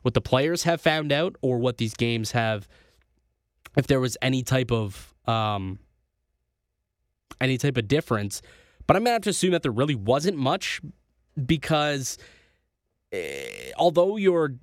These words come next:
you know, messing with the integrity of the puck, uh, they're deciding to, starting in the playoffs, implement this new puck. So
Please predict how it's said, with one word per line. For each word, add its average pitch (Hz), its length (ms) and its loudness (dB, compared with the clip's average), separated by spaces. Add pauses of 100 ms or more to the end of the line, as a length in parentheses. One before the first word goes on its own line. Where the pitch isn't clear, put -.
you 160 140 2
know, 135 240 0
messing 143 340 0
with 147 140 -2
the 143 100 2
integrity 131 480 0
of 110 80 -2
the 104 80 -2
puck, 147 480 -2 (180)
uh, - 100 -12 (600)
they're 160 340 2
deciding 180 680 0
to, 147 360 2
starting 156 440 0
in 143 140 0
the 117 80 -2
playoffs, 127 640 0 (640)
implement 156 460 2
this 131 180 -2
new 147 140 2
puck. - 440 -4 (1700)
So 151 320 2